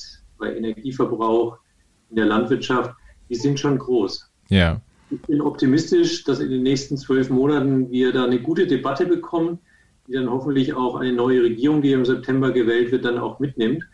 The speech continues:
Speaker 1: und wirklich die Rahmenbedingungen jetzt für die Wirtschaft setzt, die wir brauchen, um diese Menschheitsaufgaben wirklich in den Griff zu bekommen.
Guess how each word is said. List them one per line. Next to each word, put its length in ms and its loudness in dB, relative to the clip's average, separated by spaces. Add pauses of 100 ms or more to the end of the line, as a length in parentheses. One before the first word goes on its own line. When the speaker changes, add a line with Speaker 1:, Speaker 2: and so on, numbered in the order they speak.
(540)
Speaker 1:
und 220 -4
wirklich 600 0 (480)
die 160 0
Rahmenbedingungen 640 2
jetzt 180 0
für 80 0
die 140 0
Wirtschaft 380 -2
setzt, 260 -4
die 100 -6
wir 140 -4
brauchen, 360 -14
um 380 -12
diese 320 0
Menschheitsaufgaben 880 -2
wirklich 260 -4
in 80 -6
den 120 -6
Griff 180 -12
zu 140 -16
bekommen. 320 -20